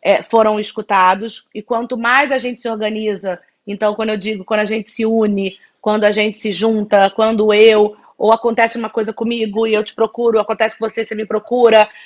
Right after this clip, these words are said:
a gente se junta, a gente se fortalece, a gente faz uma,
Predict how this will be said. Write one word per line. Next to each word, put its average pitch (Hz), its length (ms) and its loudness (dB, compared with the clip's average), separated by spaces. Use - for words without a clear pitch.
a 208 100 0
gente 226 220 0
se 233 120 -4
junta, 233 300 -2
a 226 40 -2
gente 220 160 -4
se - 60 -20
fortalece, 220 600 4
a - 20 -6
gente 220 240 -10
faz 226 420 2
uma, 220 520 0